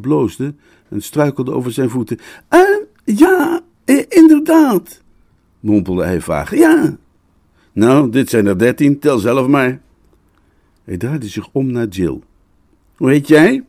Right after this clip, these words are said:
En wie heeft je aangenomen?" Een krakend geluid ter hoogte van het plafond gaf aan dat mister Pilkington zijn keel schraapte. <clears throat>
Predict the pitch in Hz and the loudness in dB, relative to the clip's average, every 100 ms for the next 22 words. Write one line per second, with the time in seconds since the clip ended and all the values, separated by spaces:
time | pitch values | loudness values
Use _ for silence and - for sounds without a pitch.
0 | _ _ _ - 123 156 147 156 147 127 | _ _ _ -4 6 6 6 2 0 0
1 | 135 139 196 285 _ _ _ _ _ _ | 0 2 0 -4 _ _ _ _ _ _
2 | _ _ _ _ _ _ _ - 98 87 | _ _ _ _ _ _ _ -10 -10 -8
3 | 156 170 156 - - 107 120 90 - 90 | -6 -6 -6 -12 -6 -4 -2 -6 -8 -8
4 | 85 104 - - 80 80 78 120 127 147 | -6 -10 -10 -8 -8 -10 -10 -6 -6 -8
5 | _ _ _ _ 123 - 143 147 135 - | _ _ _ _ -12 -6 -6 -4 -6 -6
6 | 127 107 - 160 160 143 - 139 131 127 | -6 -6 -2 0 0 -4 -6 -6 -4 -6
7 | 120 147 120 85 - 80 - 87 - - | -6 -2 -2 -2 -6 -6 -6 -14 -18 -6
8 | 339 | -4